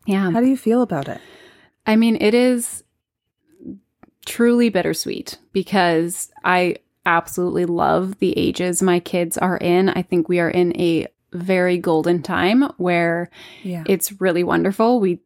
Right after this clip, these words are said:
Speaker 1: in that we don't have diapers and we don't <laughs> have four car seats in a minivan, which we have had. Um, but at the same time, you know, my kids don't snuggle with me like they used to, and our days are full of going a lot of places, and,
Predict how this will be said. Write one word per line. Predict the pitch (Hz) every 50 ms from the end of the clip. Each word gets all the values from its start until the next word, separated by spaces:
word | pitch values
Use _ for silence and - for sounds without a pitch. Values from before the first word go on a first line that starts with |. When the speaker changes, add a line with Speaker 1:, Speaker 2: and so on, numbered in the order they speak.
| _ _ -
Speaker 1:
in | 196 185 180
that | 175 165 160 -
we | 180 165 160
don't | - - 165 165 170 170 165 151
have | - 175 185 180 180
diapers | 180 170 170 180 - 240 262 277 285 277 -
and | - 185 185 180
we | 180 180 175
don't | - 214 196 185 196 -
<laughs> | 196 214 214
have | 233 226 226 190 - _ _ _ _
four | - 185 180 185
car | - 214 196 196
seats | 196 - 226 254 254 -
in | 214 202
a | 202
minivan, | 196 196 190 190 190 196 214 247 269 285
which | 247 185 - - - -
we | 175 175 175 170
have | 185 165 - - 190 214
had. | 202 202 202 226 277 302 - 311 - - - - - - -
Um, | - 202 180 - - - - - - - - 190
but | 190 202 190 175 175 165 - - - _ _ _ _ _ _ _ _ _ _ _ _ _ _ _ -
at | 208 202 -
the | 208 190
same | - - 196 185 180 175
time, | 175 - 180 170 180 180 175 170
you | 165 165
know, | 156 - 156 160
my | 160 - 156 160 160
kids | 160 - 170 180 -
don't | - 180 175 175 160 - - -
snuggle | - 196 180 190 214 247 226
with | 214 208 -
me | 202 202 202 208 214 214 214 -
like | - - 196 190 190
they | - 180
used | 175 180 160 165 175 - - -
to, | 175 175 175 170 165
and | - - 160
our | 160 160 160 160 160
days | 160 - 151 160 170 175 170
are | 175 170 170 170
full | - - - - 185 185 208 208
of | 185 156 - -
going | - 165 165 170 175
a | 165
lot | 160 160 151
of | 160 160
places, | - - 165 175 - - 180 170 170 -
and, | 156 156 165 170